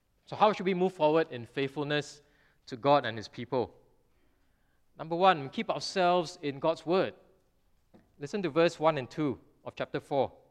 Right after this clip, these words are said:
"And now, O Israel, listen." Hear, listen. "Listen to the statutes and the rules that I am teaching you." And don't just listen, do them, "that you may live.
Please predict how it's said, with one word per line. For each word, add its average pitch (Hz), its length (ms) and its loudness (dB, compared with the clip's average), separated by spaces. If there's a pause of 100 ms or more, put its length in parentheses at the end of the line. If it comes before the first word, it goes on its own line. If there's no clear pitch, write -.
(760)
"And 147 160 -6
now, 185 260 0
O 175 160 -4
Israel, 143 480 -6 (380)
listen." 180 400 -4 (1400)
Hear, 147 300 -8 (540)
listen. 160 340 -8 (1160)
"Listen 208 340 0
to 165 100 -8
the 139 100 -6
statutes 165 540 -2
and 135 140 -14
the 127 80 -6
rules 165 400 0
that 123 160 -8
I 123 80 -2
am 120 100 -6
teaching 139 320 -10
you." 143 280 -6 (760)
And 113 100 -18
don't 190 140 -8
just 233 160 -10
listen, 185 340 -4 (1500)
do 165 220 -6
them, 120 180 -6 (1400)
"that 123 160 -8
you 127 80 -6
may 127 140 -8
live. 139 260 -6